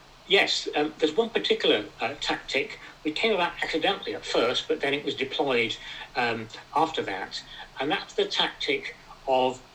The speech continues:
um, the army extending its right wing so that it overlaps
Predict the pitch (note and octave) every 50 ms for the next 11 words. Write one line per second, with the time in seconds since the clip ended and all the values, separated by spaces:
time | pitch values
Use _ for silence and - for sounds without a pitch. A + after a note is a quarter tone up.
0 | - - - C3+ C3 B2 B2+ B2 - - - - - - - - - - - -
1 | - - - - - - - C#3 C#3+ D#3 E3 D#3 D#3 D3 C#3 C3+ B2+ B2 - -
2 | - - D#3 D3 - - - - F3 F3+ F#3 E3+ D3 D3+ D3 - - D3 D3+ D3+
3 | C3+ C#3 - C3+ C#3 D3 D#3 B2 G#2+ G#2 G#2 A2 A#2 B2 C3 - - - - -
4 | - - D#3+ D#3+ D3 D3+ D3+ D3+ D3+ D#3 - - - - - E3 E3 D#3 D3+ C#3+
5 | C3+ C#3 D#3 E3 C#3 - - - - - - - - - - -